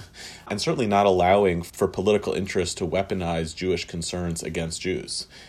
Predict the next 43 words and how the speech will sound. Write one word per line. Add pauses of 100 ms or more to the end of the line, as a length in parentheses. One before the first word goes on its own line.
(260)
how
do
we
confront
this?
What
would
a
way
in
which
to, (380)
whether
you
support
the
J
C
P
O
A
or (220)
oppose
the
J
C
P
O
A,
how
does
the
A
D
L
want
us
as
a
Jewish
community
to
manage